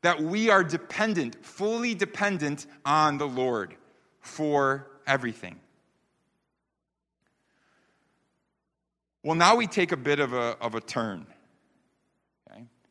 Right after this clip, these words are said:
little bit of a turn here in this message. We've seen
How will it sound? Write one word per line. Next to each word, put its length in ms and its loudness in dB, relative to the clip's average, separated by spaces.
little 140 -4
bit 120 2
of 80 4
a 40 -8
turn 300 -2
here 380 -10
in 160 -10
this 160 -16
message. 500 -12
We've 260 -4
seen 680 0